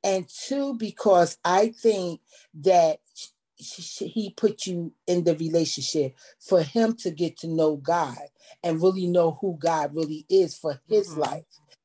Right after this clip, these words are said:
Speaker 1: So he used you to bring him to God,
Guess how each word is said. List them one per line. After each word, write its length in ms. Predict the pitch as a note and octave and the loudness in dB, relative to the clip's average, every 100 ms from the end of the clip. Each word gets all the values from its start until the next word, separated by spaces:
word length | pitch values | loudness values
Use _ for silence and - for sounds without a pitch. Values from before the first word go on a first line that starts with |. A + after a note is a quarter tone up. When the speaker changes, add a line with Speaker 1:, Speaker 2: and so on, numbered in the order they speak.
| _ | _
Speaker 1:
So 200 | A#3+ F#3+ | 2 2
he 140 | E3+ | 0
used 600 | A3 F#3 A3+ D4 D#4 A3 | -2 2 0 2 -2 -4
you 160 | A3 G#3 - | -4 -6 -6
to 100 | F3+ | -10
bring 360 | D#3 G3+ A#3+ A3+ | -4 0 2 2
him 220 | A3 G#3+ | 0 -4
to 140 | G#3+ | -2
God, 360 | F#3 F#3 F3+ F3 | 2 2 2 0